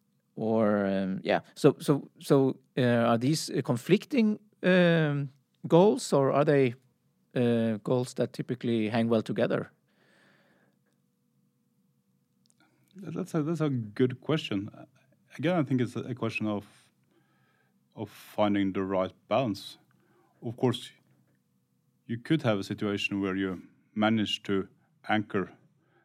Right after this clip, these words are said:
Speaker 2: the inflation, inflation, um, prospects at a very low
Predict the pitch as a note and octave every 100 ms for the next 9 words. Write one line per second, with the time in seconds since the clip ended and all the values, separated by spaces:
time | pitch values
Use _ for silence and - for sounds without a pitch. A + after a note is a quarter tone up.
0 | - G2+ G2+ G2+ F#2+ F#2+ - G2+ F#2 F#2
1 | - A#2+ G2+ G2+ G2 G2+ F2+ - - G#2+
2 | G2+ G2 G2 F#2+ F#2+ F#2+ F#2 F2+ _ _
3 | _ _ _ _ _ - G#2 - G#2 -
4 | G2+ F#2+ G2+ G#2 G2 F#2+